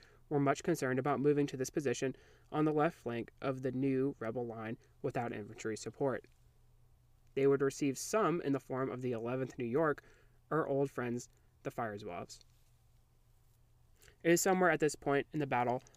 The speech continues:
where the sole civilian casualty of the engagement is inflicted, as Judith Carter Henry is wounded by a shell and will die a few days later. Now, I mentioned how the Union artillery was set up for enfilading fire on the rebels.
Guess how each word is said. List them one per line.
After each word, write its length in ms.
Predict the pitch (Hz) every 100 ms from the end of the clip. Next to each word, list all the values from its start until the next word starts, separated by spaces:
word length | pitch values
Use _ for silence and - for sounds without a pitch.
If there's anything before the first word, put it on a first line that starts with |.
| -
where 140 | 143 131
the 200 | 123 117
sole 400 | - 175 175 170
civilian 480 | - 160 147 147 147
casualty 500 | 127 127 127 135 127
of 140 | 131
the 60 | 139
engagement 460 | 131 113 117 110
is 120 | 123
inflicted, 460 | 131 127 110 - 107 - - -
as 180 | 139 120
Judith 340 | - 135 139 -
Carter 320 | - 127 120 113
Henry 380 | 202 175 131 - - -
is 160 | 139 131
wounded 260 | 127 135
by 140 | 139 139
a 40 |
shell 360 | - 113 107 - -
and 140 | 131
will 80 | 120
die 280 | 117 110 113
a 60 | 113
few 180 | 120 110
days 240 | 107 -
later. 320 | 117 110 110 - _ - _ - _ - - _ - - - _ - _ _ - _ _ _ _ _ _ _ _ _ _ _ _ - _ _ _ _ _ _ _ - _ -
Now, 80 | 196
I 60 | 208
mentioned 260 | 240 233
how 160 | 190 180
the 140 | 175
Union 400 | 175 139 147 160
artillery 500 | 151 147 131 127 127
was 160 | 120 131
set 140 | 131
up 160 | 127 127
for 220 | - 123
enfilading 480 | 127 123 127 113 113
fire 400 | - 131 131 127
on 80 | 127
the 60 | 127
rebels. 400 | 117 107 101